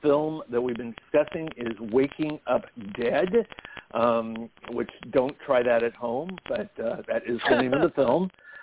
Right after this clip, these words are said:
Speaker 1: Um, and, um, as, as you heard, Amazon Prime and Apple T V, um, are your go-to places to get that immediately, as well as D V D, 'cause, uh,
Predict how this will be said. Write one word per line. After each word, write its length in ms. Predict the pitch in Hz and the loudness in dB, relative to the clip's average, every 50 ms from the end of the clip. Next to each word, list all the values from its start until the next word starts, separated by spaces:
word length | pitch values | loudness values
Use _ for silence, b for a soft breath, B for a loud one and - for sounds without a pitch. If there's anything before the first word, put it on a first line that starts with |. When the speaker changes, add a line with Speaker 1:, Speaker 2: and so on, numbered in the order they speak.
| B B B | B B B
Speaker 1:
Um, 460 | - 131 131 131 127 127 127 127 123 _ _ _ _ _ _ _ _ _ _ _ _ _ _ _ _ _ - | 4 4 6 4 4 0 -2 -4 -10 _ _ _ _ _ _ _ _ _ _ _ _ _ _ _ _ _ -6
and, 340 | 143 135 135 139 139 131 131 | -4 -4 -2 -4 -6 -8 -8
um, 420 | - 135 131 127 127 120 117 127 - - 127 | -8 -6 -6 -4 -4 -4 -6 -8 -8 -8 -2
as, 180 | 131 131 123 113 - 127 | -2 -2 -2 -2 -6 0
as 140 | 131 139 131 | 0 0 2
you 120 | 135 143 131 | 0 -4 -2
heard, 320 | 165 185 190 190 180 - _ - | 0 2 2 2 0 -2 _ -6
Amazon 380 | 135 143 147 151 143 147 139 131 | -6 -4 -4 0 0 0 -2 -2
Prime 480 | - 156 160 156 160 156 151 151 156 151 - 117 | 0 0 2 2 4 2 2 -2 -4 -8 -12 -8
and 240 | 120 113 117 117 113 - | -6 -6 -6 -6 -8 -6
Apple 300 | 120 123 127 - 139 135 - | -4 -4 -2 -2 -4 -6 -2
T 100 | 139 135 | -2 0
V, 420 | 127 135 139 147 151 151 160 156 B B B B B B B - | 2 4 6 6 6 6 4 2 B B B B B B B 0
um, 240 | 117 120 117 117 117 | 0 0 0 0 2
are 180 | 123 120 120 | 4 4 4
your 180 | 120 113 113 117 | 4 2 0 0
go-to 380 | 98 135 131 127 - - 135 110 - | 2 2 2 2 0 -4 -10 -8 -2
places 340 | - 135 127 120 - 139 123 - - - | -2 -2 -2 0 -4 -6 -8 -8 -8 -8
to 80 | 131 | -2
get 240 | 113 123 127 - - | 0 0 0 0 0
that 300 | 143 123 127 131 - - - 120 | 0 2 2 0 -2 -4 -4 -4
immediately, 760 | 113 117 113 117 123 127 147 165 - - 160 165 170 160 156 - | -2 0 0 0 2 4 2 2 2 2 2 4 4 2 2 2
as 160 | 120 117 123 113 - | 0 0 0 0 -2
well 240 | 127 113 123 135 123 | -2 0 0 0 0
as 80 | 127 - - B B B B B - - 127 | -4 -8 -16 B B B B B -14 -6 -4
D 80 | 127 | -4
V 200 | 120 113 123 117 | -2 0 -2 -2
D, 340 | 110 117 123 127 156 180 175 - | -2 -2 0 2 2 0 0 0
'cause, 200 | 147 127 113 101 - - | 0 0 0 0 -4 0
uh, 260 | 123 117 110 104 107 | 2 4 4 4 2